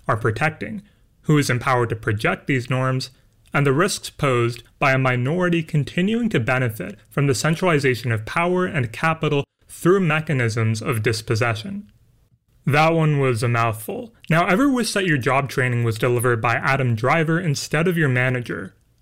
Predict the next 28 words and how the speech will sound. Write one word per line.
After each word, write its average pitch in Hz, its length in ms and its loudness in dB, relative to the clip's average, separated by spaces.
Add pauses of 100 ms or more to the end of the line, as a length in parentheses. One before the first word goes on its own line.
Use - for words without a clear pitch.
(220)
That's - 680 -2 (760)
understandable, 147 920 0
and 151 120 2
it 147 40 4
might 233 220 2
just - 180 -4
happen 139 300 0
someday. 165 460 -10 (560)
Wired 165 360 2
reports 117 480 0 (220)
that 147 100 2
as 135 140 0
covid 214 280 2
restrictions 135 600 -2
make 120 180 0
it 151 120 -4
more 139 260 2
difficult 123 460 -2
to 117 80 0
shoot 127 280 -4
videos, 151 480 2 (220)
companies 214 440 0
are 214 100 0
turning 135 320 2
to 127 100 0
synthetic 113 560 -2
media 139 500 2
instead. 123 560 -2